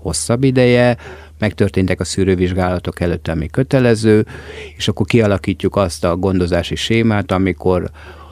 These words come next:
már rendezett anyagcserével azt mondjuk, hogy innentől kezdve szabad zöld lámpájuk van, és akkor, ha terhességet vállaltak, és te-, sikerül, és a teherbeesés, akkor ezt követően nagyon szoros két hetenkénti ellenőrzés,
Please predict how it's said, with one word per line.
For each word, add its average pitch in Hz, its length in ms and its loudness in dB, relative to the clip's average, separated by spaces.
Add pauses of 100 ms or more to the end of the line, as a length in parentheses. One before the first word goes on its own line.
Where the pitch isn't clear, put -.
(280)
már 90 300 0
rendezett 104 460 2
anyagcserével 92 800 0 (480)
azt - 340 -2
mondjuk, 90 260 0
hogy 90 120 -2
innentől 90 440 2
kezdve 85 340 -4
szabad 82 540 -2
zöld 82 280 -4
lámpájuk 110 580 -2
van, 110 360 0
és 95 180 -6
akkor, 92 220 -6
ha 78 140 -4
terhességet 117 640 0
vállaltak, 107 760 0
és 76 180 -4
te-, - 200 -6
sikerül, 90 440 -2
és - 180 -8
a 82 80 -4
teherbeesés, 104 800 0
akkor 98 160 -4
ezt 95 160 -2
követően 90 320 0
nagyon 90 300 0
szoros 87 380 -2
két - 240 -2
hetenkénti 85 760 -4
ellenőrzés, 107 720 2